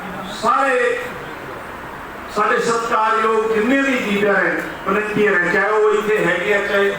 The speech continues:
ਕੋਈ ਨਹੀਂ ਵੀ ਆ ਪਾਏ, ਉਹਨਾਂ ਸਾਰਿਆਂ ਨੇ ਆਪਣਾ ਇਲੈਕਸ਼ਨ ਬਣਾ ਕੇ ਇਲੈਕਸ਼ਨ ਨੂੰ ਲੜਿਆ ਔਰ ਆਪਾਂ ਜਿਹੜਾ ਆ ਦੇਸ਼ ਦੀ ਸਭ ਤੋਂ ਵੱਡੀ ਪੰਚਾਇਤ 'ਚ ਪਹੁੰਚੇ।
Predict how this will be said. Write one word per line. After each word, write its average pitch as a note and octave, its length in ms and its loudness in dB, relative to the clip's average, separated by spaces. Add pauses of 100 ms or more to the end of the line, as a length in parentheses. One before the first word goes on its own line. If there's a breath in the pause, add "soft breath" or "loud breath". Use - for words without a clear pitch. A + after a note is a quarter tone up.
(280)
ਕੋਈ G3 220 0
ਨਹੀਂ B3 220 2
ਵੀ C4+ 120 2
ਆ D#3+ 80 2 (120)
ਪਾਏ, - 200 0 (800)
ਉਹਨਾਂ G#3 320 2
ਸਾਰਿਆਂ A#3+ 500 0
ਨੇ A#3 60 2
ਆਪਣਾ C4+ 340 2
ਇਲੈਕਸ਼ਨ - 400 -2
ਬਣਾ E3+ 360 2
ਕੇ F3+ 60 0
ਇਲੈਕਸ਼ਨ E3 340 0
ਨੂੰ E3 100 2
ਲੜਿਆ D3+ 500 2 (920)
ਔਰ A3 500 2 (1120)
ਆਪਾਂ G3+ 320 2
ਜਿਹੜਾ G#3 200 2 (160)
ਆ - 220 0 (680)
ਦੇਸ਼ C4 320 4
ਦੀ C#4 160 2
ਸਭ B3+ 260 2
ਤੋਂ B3+ 120 4
ਵੱਡੀ G3+ 280 2
ਪੰਚਾਇਤ E3+ 480 0
'ਚ - 40 0
ਪਹੁੰਚੇ। C#3 420 -2